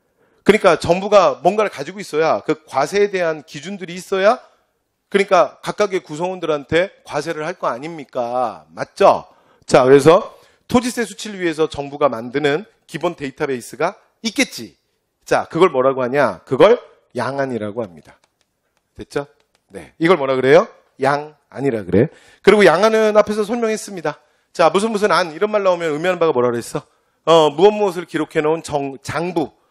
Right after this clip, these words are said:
수첩, 명부 이런 뜻이라 그랬죠? 그래서 여기에 량자는 뭘 얘기하는 거냐면 토지를 어떻게 했다는 얘기야? 어, 어,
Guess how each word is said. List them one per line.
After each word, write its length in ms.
수첩, 480
명부 540
이런 180
뜻이라 260
그랬죠? 340
그래서 200
여기에 500
량자는 800
뭘 220
얘기하는 340
거냐면 480
토지를 380
어떻게 240
했다는 320
얘기야? 300
어, 60
어, 380